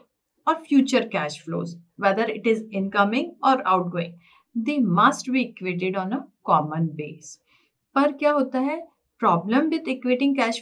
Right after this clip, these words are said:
flows जो कि अलग-अलग टाइम पर आकर हो रहा है, एक आज है, एक चार साल बाद है, एक दस साल बाद है,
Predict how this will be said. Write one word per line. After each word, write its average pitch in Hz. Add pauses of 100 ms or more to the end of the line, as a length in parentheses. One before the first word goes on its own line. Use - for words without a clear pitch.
flows 277 (360)
जो 247
कि 311
अलग-अलग 220
टाइम 170
पर 170
आकर 160
हो 165
रहा 165
है, 170
एक 196
आज 180
है, 208
एक 202
चार 165
साल 175
बाद 180
है, 196
एक 185
दस 190
साल 175
बाद 160
है, -